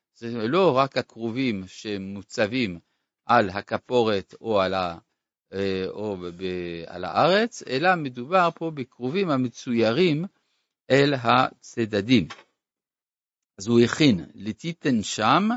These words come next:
את ארון ברית השם". ארון ברית השם עד אז היה ביריעה בתוך עיר דוד. ולפני הדביר, עשרים אמה אורך ועשרים אמה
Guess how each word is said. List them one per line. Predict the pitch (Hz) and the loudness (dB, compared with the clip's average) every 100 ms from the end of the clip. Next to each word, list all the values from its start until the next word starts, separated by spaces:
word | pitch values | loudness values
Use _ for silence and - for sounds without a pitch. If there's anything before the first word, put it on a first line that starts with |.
| - - | -6 -10
את | - | 0
ארון | 104 113 147 131 | 2 4 0 0
ברית | 104 120 110 | -2 -2 -4
השם". | 95 - 73 _ _ _ _ _ _ _ _ _ - | -10 -12 -18 _ _ _ _ _ _ _ _ _ -8
ארון | 87 123 | -2 0
ברית | 127 139 | 0 0
השם | 147 180 175 | -2 -2 -2
עד | 180 | 0
אז | 220 190 170 | 2 2 2
היה | 156 165 156 | 2 4 2
ביריעה | 143 143 - 123 120 131 165 165 147 - 117 | 2 2 2 0 2 2 4 4 2 -2 -8
בתוך | - 139 131 | -4 -2 -2
עיר | - 123 123 120 - | -2 0 0 0 -4
דוד. | 110 98 82 - _ _ _ _ _ _ _ _ _ 101 | -2 -2 -4 -14 _ _ _ _ _ _ _ _ _ -2
ולפני | 117 113 - 160 226 | 2 2 0 2 6
הדביר, | 147 92 85 87 139 214 302 - _ _ _ _ _ _ _ _ _ - | 4 2 -6 -4 0 0 -2 -12 _ _ _ _ _ _ _ _ _ -10
עשרים | 110 - 151 185 | -8 -6 0 2
אמה | 156 139 123 110 - | 2 4 2 2 0
אורך | 131 120 101 95 95 | 2 4 2 0 -6
ועשרים | 101 98 - 135 143 127 104 | -4 -4 -6 -6 -4 -2 -2
אמה | 104 123 98 | 0 0 -2